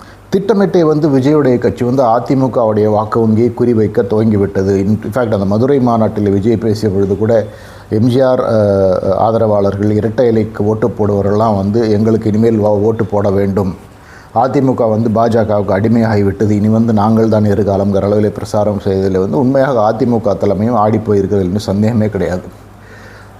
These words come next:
இதே வேளையிலே வந்து, அ, ஏற்கனவே போட்ட திட்டப்படி, திட்ட-, திட்ட-, திட்டத்தின்படி வந்து அண்ணாமலை வந்து பின்னுக்கே இருந்தால், பின் சீட்டில், பேக் சீட்லேயே இருந்தால்னாக்க, பெரிய அளவே வந்து,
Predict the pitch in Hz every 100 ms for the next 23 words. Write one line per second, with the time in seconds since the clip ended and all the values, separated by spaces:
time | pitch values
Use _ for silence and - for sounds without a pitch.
0 | - 107 131 220 240 190 156 139 127 117
1 | 127 160 - - - 78 - - 110 104
2 | 104 107 139 170 175 170 165 160 135 120
3 | 127 139 135 117 117 110 - - - 123
4 | 113 123 107 135 - 113 131 127 117 110
5 | 113 117 110 123 151 151 139 123 113 113
6 | - 123 135 113 135 120 107 110 101 92
7 | - 120 - 120 113 95 110 110 127 110
8 | 113 107 101 101 98 90 87 120 - -
9 | - - - - 143 214 226 202 170 135
10 | 123 120 151 165